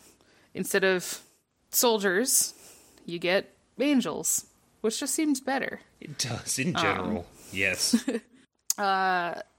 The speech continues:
Speaker 1: things to note about this card. Uh, the characteristics of the token are replaced entirely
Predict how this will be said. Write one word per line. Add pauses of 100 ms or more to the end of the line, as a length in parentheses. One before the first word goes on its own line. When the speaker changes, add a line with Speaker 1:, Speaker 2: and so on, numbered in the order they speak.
(320)
Speaker 1:
things
to
note
about
this
card.
Uh,
the
characteristics
of
the
token (420)
are (360)
replaced (340)
entirely